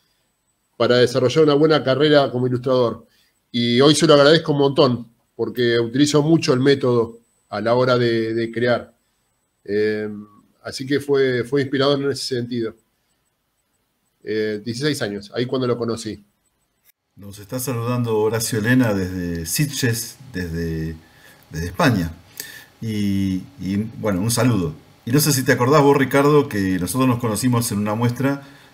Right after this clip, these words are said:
Speaker 2: en la Galería Praxis, acá en La Plata, que vino gente de la revista Humor.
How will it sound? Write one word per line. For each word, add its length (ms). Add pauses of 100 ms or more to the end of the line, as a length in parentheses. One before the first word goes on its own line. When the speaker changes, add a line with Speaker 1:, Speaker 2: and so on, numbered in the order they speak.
(120)
Speaker 2:
en 240
la 100
Galería 340
Praxis, 540
acá 180
en 60
La 120
Plata, 400 (420)
que 640
vino 200
gente 260
de 80
la 80
revista 320
Humor. 240